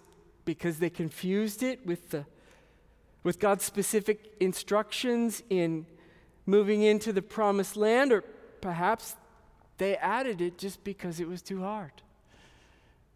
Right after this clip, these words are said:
And it was disagreeable to the sinful disposition of the human heart. For whatever reason, they added,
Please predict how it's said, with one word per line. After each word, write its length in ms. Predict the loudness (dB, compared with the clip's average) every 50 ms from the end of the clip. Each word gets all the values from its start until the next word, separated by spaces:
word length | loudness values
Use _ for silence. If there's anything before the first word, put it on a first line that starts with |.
| _ _ _ _ _ _ _
And 440 | -8 -6 -4 -4 -4 -4 -6 -10 -14 -20 -20 _ _
it 220 | -6 -6 -4 -4
was 180 | -6 -6 -6 -8
disagreeable 1160 | -6 -4 -2 -2 -2 -2 -4 -4 -4 -4 -4 -2 -2 0 -2 -2 -2 -4 -6 -8 -8 -10 -12 -16 -18 -20 -20 _ _ _
to 180 | -8 -8 -6 -4
the 140 | -4 -6
sinful 680 | -6 -4 -2 -2 -2 -2 -4 -6 -6 -6 -6 -6 -8 -10 -16 _ -20 -20 -20 -20 -20 -20 _ _ _ _ _ _ _ _ _ _ _ _ _ _ _ _ _ _ _ _ _ 0
disposition 760 | 0 0 0 -2 -6 -8 -4 -4 -4 -4 -4 -4 -6 -4
of 140 | -4 -6 -6
the 80 | -6 -4
human 260 | -4 -4 -4 -6 -8
heart. 440 | -10 -12 -14 -16 -16 -18 -20 -20 -20 -20 -20 -16
For 180 | -2 0 0 2
whatever 400 | 4 4 4 4 4 4 0 -2
reason, 760 | 0 0 2 2 2 0 -2 -4 -4 -4 -8 -12 -14 -18 -20 -20 -20 _ -20 -20 -20 -20 -20 -20 -20 -20 -20 -20 _ _ _ _ _ _
they 120 | -6 -4 -2
added, 360 | 0 2 4 4 4 4